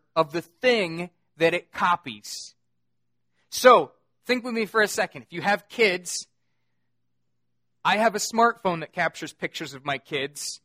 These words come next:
Previous generations had little wallets that they would keep, you know, when you opened your wallet, there's the picture of my kid. What is that picture for?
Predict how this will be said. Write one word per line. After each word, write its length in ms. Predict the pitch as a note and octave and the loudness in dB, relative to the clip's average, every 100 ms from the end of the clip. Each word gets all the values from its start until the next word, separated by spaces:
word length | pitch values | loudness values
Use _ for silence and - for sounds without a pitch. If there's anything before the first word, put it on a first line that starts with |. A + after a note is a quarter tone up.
| _ _ _ _ _ _ _ _ | _ _ _ _ _ _ _ _
Previous 400 | A3 A3+ G#3 F#3+ | -4 -2 -2 -2
generations 800 | - G3+ F#3 F3+ F3 - F#3 F3+ | 0 -2 0 0 -2 -6 -12 -10
had 220 | G3 E3+ | -6 -4
little 200 | F3+ F3 | -4 -4
wallets 540 | E3+ G3 F3 C3+ - - | 2 4 4 2 -10 -16
that 120 | C#3 | -8
they 120 | C#3 | -6
would 180 | C#3 C#3 | -6 -8
keep, 280 | F3+ D#3+ _ _ | -10 -12 _ _
you 100 | D#3+ | -10
know, 120 | C3+ | -6
when 120 | D3 | -6
you 160 | D#3 D3+ | -6 -10
opened 320 | C3+ D3+ E3+ | -8 -6 -6
your 80 | D#3+ | -6
wallet, 400 | D3+ D#3+ D#3 E3 | 2 4 4 2
there's 220 | - D3+ D3+ | -6 -10 -10
the 80 | |
picture 340 | E3+ F3 - F3 | -14 -12 -10 -10
of 80 | D#3+ | -6
my 140 | E3+ | -8
kid. 380 | E3 E3 D#3 D#3 _ _ _ _ - | -8 -8 -8 -10 _ _ _ _ 2
What 180 | F#3 B3 | 6 6
is 120 | A#3 | 4
that 180 | B3 - | -2 -2
picture 320 | C4 - A3 | -8 -6 -8
for? 560 | - A3 B3+ E3+ G#2 | -8 -2 2 0 -2